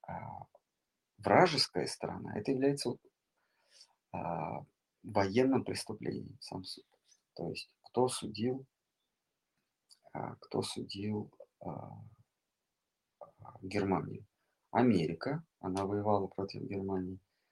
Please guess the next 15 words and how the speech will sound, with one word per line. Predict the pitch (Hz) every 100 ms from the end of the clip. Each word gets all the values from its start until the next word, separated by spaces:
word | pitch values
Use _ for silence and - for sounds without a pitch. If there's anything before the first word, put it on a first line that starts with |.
| _ -
Советский | 90 107 113 -
Союз | - - 85 87 -
воевал | - - 123
против | - 117 - 113
Германии, | 113 113 113 104 95 95 _ _ _ _
Англия | - 95 85 92 104 110
воевала | 120 123 135 131
против | 135 131 - -
Германии, | 131 127 127 165
и |
Франция | 190 104 85 - - _ -
воевала | 95 104 120 101
против | 104 101 - 104
Германии. | 98 64 - 104 - _ _ _ _ _ _ _ _ _ _ _ _ _ _ _ _ _ _ _ _ _ _ _ _ _ _ _ _ _ _ _ _ -
А, | 95 90 87 -